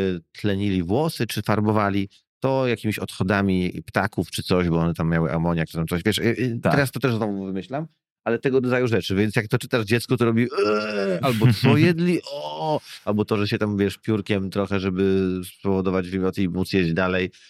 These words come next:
Speaker 1: No to dzieciakom rozwala głowa, to jest super, y, y, ładnie,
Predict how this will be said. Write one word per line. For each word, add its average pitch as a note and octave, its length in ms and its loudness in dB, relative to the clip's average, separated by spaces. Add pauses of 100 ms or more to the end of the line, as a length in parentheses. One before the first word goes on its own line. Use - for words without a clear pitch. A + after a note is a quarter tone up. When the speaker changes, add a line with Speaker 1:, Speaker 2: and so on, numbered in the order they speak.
(300)
Speaker 1:
No A#2+ 60 2
to D3 140 0
dzieciakom D3 440 0
rozwala C3+ 400 2
głowa, C3 340 2
to C#3+ 80 -2
jest C3 200 -4
super, C3 300 -2
y, A#2+ 40 0 (540)
y, G2 60 2
ładnie, G#2+ 320 0